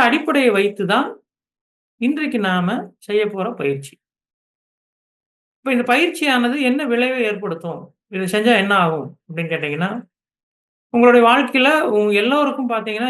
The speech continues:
ஏதாவது ஒரு தேவைகள் இருக்கும், ஏதாவது ஒரு குறைகள் இருக்கும், அல்லது ஏதாவது ஒரு சிக்கல்கள் இருக்கும். இப்ப அந்த சிக்கல்களை, அந்த பிரச்சனைகளை எப்படி தீர்த்துக் கொள்வது? அப்படிங்கிறது தான், இப்ப யாரோ ஒருவரை அணுகி தான் நாம அந்த பிரச்சனையை தீர்த்துக்க வேண்டியதா இருக்கு.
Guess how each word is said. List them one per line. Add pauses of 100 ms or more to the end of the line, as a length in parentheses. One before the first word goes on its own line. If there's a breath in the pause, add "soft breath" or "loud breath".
ஏதாவது
ஒரு
தேவைகள்
இருக்கும்,
ஏதாவது
ஒரு
குறைகள்
இருக்கும், (640)
அல்லது
ஏதாவது
ஒரு
சிக்கல்கள்
இருக்கும். (1080)
இப்ப
அந்த
சிக்கல்களை, (1300)
அந்த
பிரச்சனைகளை
எப்படி
தீர்த்துக்
கொள்வது? (1160)
அப்படிங்கிறது
தான், (520)
இப்ப
யாரோ
ஒருவரை
அணுகி
தான்
நாம
அந்த
பிரச்சனையை
தீர்த்துக்க
வேண்டியதா
இருக்கு.